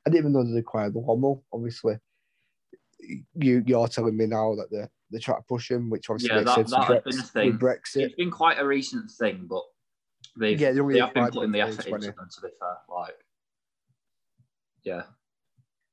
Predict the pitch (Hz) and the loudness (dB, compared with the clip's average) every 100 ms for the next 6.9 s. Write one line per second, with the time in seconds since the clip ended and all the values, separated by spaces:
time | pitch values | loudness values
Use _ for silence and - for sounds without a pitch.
0 | _ _ 160 147 135 127 151 175 156 151 | _ _ 0 2 4 2 2 2 2 0
1 | 135 147 135 131 - 147 143 123 147 135 | 2 2 2 -4 -4 0 0 4 6 6
2 | 120 - _ _ _ _ _ _ _ 131 | 2 -4 _ _ _ _ _ _ _ -12
3 | 117 - 123 123 120 113 117 113 110 _ | -6 2 6 6 2 0 0 -2 -4 _
4 | _ _ _ _ _ - 139 117 95 123 | _ _ _ _ _ -6 -4 -2 -6 -10
5 | _ _ _ _ _ _ _ _ _ 135 | _ _ _ _ _ _ _ _ _ -2
6 | 127 127 123 120 123 123 131 131 | 4 6 8 6 6 4 0 0